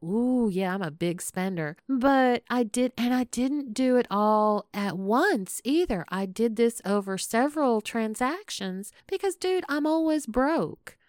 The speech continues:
I have to wait until I have a little bit of extra money. And then I'm like, "Okay,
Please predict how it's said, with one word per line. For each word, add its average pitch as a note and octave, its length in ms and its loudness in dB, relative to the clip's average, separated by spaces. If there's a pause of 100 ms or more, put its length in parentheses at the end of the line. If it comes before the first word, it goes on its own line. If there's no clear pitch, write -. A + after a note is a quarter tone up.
(220)
I G3+ 120 6
have C#4+ 300 2
to D4 120 0
wait G3+ 340 2
until F#3+ 280 -4
I F#3 100 -2
have F3+ 280 -4
a E3 100 -8
little F#3 340 2
bit B3 140 4
of A#3+ 80 0
extra A#3 280 -6
money. F3+ 420 -4
And G3+ 180 -6
then F#3+ 100 -4
I'm F3+ 160 -4
like, E3+ 260 -6
"Okay, F3 440 -6